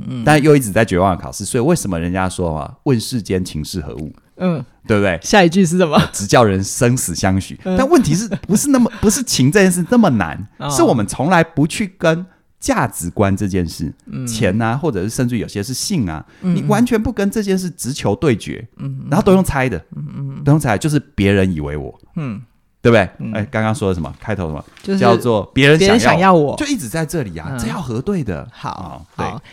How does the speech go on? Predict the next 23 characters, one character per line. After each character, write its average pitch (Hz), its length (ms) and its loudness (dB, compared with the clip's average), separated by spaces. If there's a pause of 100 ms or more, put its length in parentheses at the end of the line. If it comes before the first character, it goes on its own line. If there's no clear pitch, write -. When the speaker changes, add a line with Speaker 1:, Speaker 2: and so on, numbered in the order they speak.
Speaker 1:
这 185 100 -2
是 190 100 0
第 185 200 4
一 175 40 4
个 160 160 2
啊， 143 140 0
大 160 80 -2
家 156 100 2
记 165 160 -4
得， 143 160 -2
如 147 140 0
果 170 80 2
你 165 100 0
也 160 200 2
有 143 140 0
觉 135 200 -6
得 143 160 -4
Speaker 2:
嗯。 139 40 -8 (260)
Speaker 1:
自 220 100 -8
己 165 100 -2
好 143 160 -4
像 175 240 -2
在， 147 400 -4